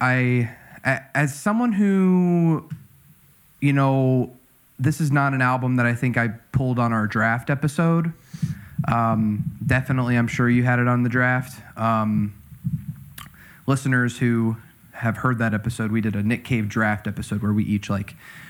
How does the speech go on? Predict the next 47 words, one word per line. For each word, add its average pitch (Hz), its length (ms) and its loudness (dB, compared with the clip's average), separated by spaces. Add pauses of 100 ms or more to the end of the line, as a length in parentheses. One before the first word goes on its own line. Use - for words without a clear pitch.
(120)
drafted, 110 580 -2
like, 95 140 -6
a, - 60 -8 (120)
like, - 160 -6
a 85 80 -4
sports - 380 -2
draft, 95 480 -4
our, 104 160 0 (100)
all 107 100 0
our 101 100 0
favorite 101 260 -4
albums. 95 320 -4
So 101 80 -4
if 98 80 -6
you're 117 100 2
interested 113 280 -4
in 110 80 2
that, 110 320 0 (580)
we're 127 160 0
on 131 220 2
Apple 131 200 0
Music 139 540 -2
and 147 240 2
Spotify, 175 500 0
so - 120 -8
check 127 200 -2
out 131 100 0
that 135 120 2
episode. 156 420 -2 (200)
We - 100 2
didn't 139 160 2
have 139 160 2
any 135 100 0
rhyme 131 240 2
or 127 60 2
reason 135 260 2
necessarily 123 540 0
for 127 140 0
this 120 180 0
song. 131 260 2
I 123 60 2
just 117 400 -4 (320)
put 131 240 -2
the 123 120 0
album 131 300 0
on, 139 340 2
and 113 340 -2